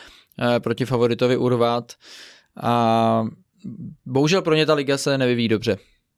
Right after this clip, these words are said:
Jak říkáš, šíře kádru, je spíš nějaký to jako mentální rozpoložení v tom, že víš, že v té Evropě můžeš, když se to tak řekne, ale v té lize už musíš. Navíc, když jsi v té situaci, ono, kdyby byli třeba čtvrtý, tak si myslím, že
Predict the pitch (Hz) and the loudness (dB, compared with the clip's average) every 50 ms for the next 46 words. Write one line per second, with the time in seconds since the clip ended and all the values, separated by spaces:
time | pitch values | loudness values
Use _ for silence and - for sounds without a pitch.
0 | _ - - - 123 113 120 113 - 98 110 - 139 135 131 147 139 127 117 117 | _ -14 -10 -8 -6 -6 -4 -2 -4 -2 -2 -2 -2 0 0 0 0 0 0 0
1 | 120 117 123 135 131 131 131 131 127 - - - - - - _ - - 123 - | 0 0 0 2 2 2 2 0 0 -4 -10 -20 -20 -20 -20 _ -4 -4 -4 -2
2 | - - 131 117 135 127 120 110 131 127 123 131 127 123 - 139 131 127 127 113 | -2 -2 -2 0 0 0 0 0 -2 0 0 0 0 0 0 0 0 0 0 0
3 | 123 120 120 131 131 123 120 - - 135 131 127 123 131 135 127 - - 131 123 | 0 0 0 0 0 0 -2 -2 0 0 0 0 0 0 -2 -2 -2 -2 -2 -2
4 | 127 117 127 131 123 117 117 117 123 120 127 131 127 123 107 - - - 127 127 | 0 0 0 2 2 0 0 -2 -2 0 0 2 2 0 -2 -4 -6 -2 0 2
5 | 127 123 127 123 113 143 131 120 113 113 110 120 120 117 123 120 117 117 110 - | 2 2 2 0 0 -2 -2 -2 -4 -4 -2 0 0 0 0 -2 -4 -6 -6 -8
6 | 127 127 117 120 120 113 120 120 - - 123 120 117 113 120 - _ _ _ _ | -8 -4 -2 0 0 0 -2 -4 -4 -4 -2 -2 -2 -2 -6 -8 _ _ _ _
7 | - - - - - - _ _ _ - - 110 113 113 113 120 120 120 117 - | -20 -20 -20 -20 -20 -20 _ _ _ -6 -2 0 0 2 2 2 2 0 0 -2
8 | - - 127 127 123 131 131 - 143 131 - - 98 92 - - - 110 110 117 | -4 -2 -2 0 0 0 0 -2 -2 -4 -4 -4 -6 -8 -8 -6 -4 -2 -2 -2
9 | 113 117 117 - - 123 - - 131 117 131 120 - 123 123 117 - 135 123 123 | -2 -4 -6 -4 -4 -4 -2 -2 -2 -2 -2 -2 0 0 0 0 0 0 0 0
10 | 123 120 120 117 113 123 123 113 - 131 - - - 131 107 - - 117 117 123 | 2 2 0 0 0 -2 -2 0 0 -2 -2 -2 -4 -6 -4 -4 -4 -4 -4 -4
11 | 123 - - - - - - - - _ _ _ _ _ _ _ - 127 127 - | -8 -12 -20 -20 -20 -20 -20 -20 -20 _ _ _ _ _ _ _ -2 -2 -2 -2
12 | - 135 131 127 127 - 131 131 127 123 131 127 123 123 127 123 123 | -2 -2 -2 -2 -2 -2 -2 -2 -2 0 0 0 2 2 2 2 2